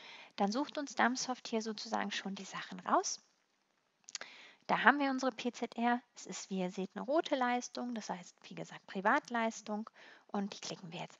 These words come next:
an. So, ihr seht jetzt hier unten, da sind die ganzen Zähne aufgezeichnet, an denen die Leistung gemacht wurde. Hier ist das Kürzel P Z R, hier die Leistungsnummer,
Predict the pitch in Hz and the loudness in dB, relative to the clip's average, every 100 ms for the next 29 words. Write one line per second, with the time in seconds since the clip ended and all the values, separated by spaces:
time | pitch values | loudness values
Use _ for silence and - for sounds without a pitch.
0 | - 147 - _ _ _ - - _ _ | -10 -10 -16 _ _ _ -20 -20 _ _
1 | - - - - - - 160 - _ _ | -20 -20 -20 -10 -4 -2 -2 -4 _ _
2 | _ _ - 202 196 285 - 269 - - | _ _ -2 -2 2 0 2 0 0 0
3 | - 277 330 339 330 - _ - 190 202 | 0 0 -4 -8 -10 -12 _ -4 -2 -2
4 | 202 180 185 - 196 294 294 285 254 247 | 0 0 -2 -6 -6 -4 0 0 0 -2
5 | 233 - 220 220 220 202 180 175 175 175 | -4 -2 0 0 -4 -4 -6 -8 -8 -6
6 | 170 165 - 170 175 196 277 - - 269 | -6 -8 -10 -14 -2 0 0 -2 -4 -2
7 | 285 294 _ - - - - - _ - | -2 -4 _ -18 -16 -14 -16 -20 _ -6
8 | 202 - - - - 277 - 285 - 165 | -2 -2 -4 -6 -2 -2 -2 -4 -4 -12
9 | - - 185 220 240 - - 175 165 165 | -12 -6 2 4 4 -2 -4 -2 -2 -4
10 | 160 - 156 - 220 302 | -6 -8 -10 -2 -2 0